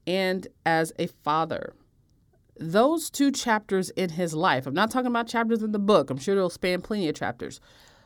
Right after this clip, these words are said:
But those two chapters, becoming a husband, then becoming a father, are the, are the sections of the book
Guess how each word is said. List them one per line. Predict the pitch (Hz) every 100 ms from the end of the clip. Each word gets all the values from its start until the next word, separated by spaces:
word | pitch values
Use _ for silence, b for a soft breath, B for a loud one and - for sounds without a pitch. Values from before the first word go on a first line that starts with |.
| b b _ _ _ _ _ _ _ -
But | 175 196 170
those | 208 262 302 277 - _ -
two | - 294
chapters, | 277 - 247 233 - - - - - _ _ _ _ _ _ -
becoming | 147 156 185 170
a | 156
husband, | 175 208 196 208 190
then | 170 165
becoming | 156 170 160
a | 151
father, | - 202 208 202 160 101 98 135 _ _ _ _ _ _ _ _ _ _ -
are | 175 170
the, | 147 - _ -
are | 170 156
the | 156 147 139 b b b b b
sections | - 233 226 196 175
of | 156
the | 143
book | 147 147